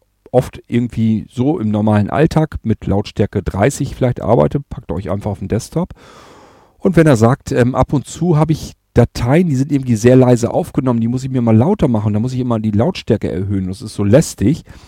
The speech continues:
macht euch einfach nochmal eine Verknüpfung auf dem Desktop, kopiert euch rüber mit fünfzig Prozent, dann ist es lauter. Und dann könnt ihr zwischen den beiden Lautstärken nur auf Enter-Tastendruck hin und her wechseln. Also einfacher geht's, glaub ich, kaum. Ja, schöne Sache eigentlich.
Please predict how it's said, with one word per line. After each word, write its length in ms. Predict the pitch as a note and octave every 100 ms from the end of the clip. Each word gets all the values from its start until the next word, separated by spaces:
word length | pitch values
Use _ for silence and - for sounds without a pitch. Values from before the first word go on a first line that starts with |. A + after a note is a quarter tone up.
| _ -
macht 220 | A2 -
euch 160 | G2
einfach 300 | F2+ G#2 A#2
nochmal 240 | - A2 G#2+
eine 100 | G#2+
Verknüpfung 480 | - - A#2+ - A2
auf 100 | -
dem 80 | A2+
Desktop, 380 | A#2 - A#2+ - - - - _ _
kopiert 340 | - - A2+ G#2+
euch 160 | G2+
rüber 220 | G#2 G#2
mit 160 | G#2+ G#2
fünfzig 520 | - B2 - - F2+
Prozent, 380 | - G2+ A#2 G2+
dann 100 | F#2+
ist 120 | F#2+
es 140 | C#3 -
lauter. 460 | A2 F#2+ - F#2 -
Und 80 | G#2+
dann 80 | A2
könnt 200 | C#3 C3+
ihr 60 |
zwischen 300 | - D#3+ D3
den 80 | C#3+
beiden 200 | B2 A2+
Lautstärken 480 | G2+ A2+ - B2+ C3 - - - _ -
nur 440 | C3 F#3 A#3+ A#3 -
auf 280 | B2 -
Enter-Tastendruck 960 | - C#3+ D3 C3+ B2 - A2+ A2 A#2 -
hin 200 | A#2 G#2+
und 140 | G#2
her 100 | G#2 -
wechseln. 360 | - - E2+ _ _
Also 200 | G#2 G#2
einfacher 380 | G2 G#2 G#2 G2+
geht's, 280 | - G#2 -
glaub 240 | F#2+ F2
ich, 100 | -
kaum. 280 | G#2+ F#2 D#2 _ _ _ - _ _ -
Ja, 220 | G#2+ - _
schöne 340 | _ - F#3+ D3+
Sache 280 | D#3+ G3+
eigentlich. 420 | F3+ E3 E3 E3